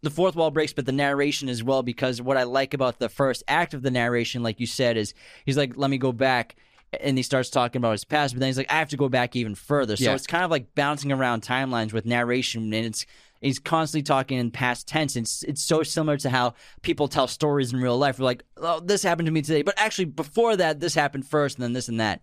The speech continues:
Speaker 2: Yeah.
Speaker 1: So I think it's realistic to how we talk.
Speaker 2: Yeah, and I love the, uh, mot-, monotonous tone he has the whole time narrating.
Speaker 1: Oh, for sure.
Speaker 2: Yeah.
Speaker 1: Um, you got anything else?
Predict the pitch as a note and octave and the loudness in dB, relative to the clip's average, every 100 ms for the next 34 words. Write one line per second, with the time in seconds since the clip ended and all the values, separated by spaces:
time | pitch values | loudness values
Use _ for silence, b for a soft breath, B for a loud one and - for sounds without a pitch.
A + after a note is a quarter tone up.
0 | - A2+ F2+ - C3+ D#3 C3 B2+ B2+ A#2+ | -2 0 0 0 0 0 0 0 0 -2
1 | G2+ G#2 G2+ G2 G2+ F#2+ F#2+ G2+ A#2 B2 | -4 -2 -2 0 -2 0 -4 -4 0 2
2 | B2+ C3+ C3 B2 A#2 G#2 G2+ - - A#2+ | 2 0 0 0 0 0 -2 -6 -4 0
3 | A#2 A2 G2+ G2 - G2+ G2 G2+ F#2 F#2 | 2 0 -2 -8 -4 -2 -2 -2 -4 -4
4 | G#2 G#2+ G2+ - G2 G2 G2 F#2+ G2+ F#2+ | -4 -2 -2 -2 -4 -2 -4 -4 -6 -8
5 | - _ _ _ _ _ - F2+ - - | -12 _ _ _ _ _ -8 -6 -6 -8
6 | F2+ F2 F2+ G2+ - - - - - - | -6 -4 -6 -8 -16 -20 -20 -18 -8 -2
7 | B2+ C3 B2+ - _ - - - C#3+ G#3 | 0 0 -2 -6 _ -20 -10 -2 0 0
8 | B2+ G#3+ - | 0 -2 -4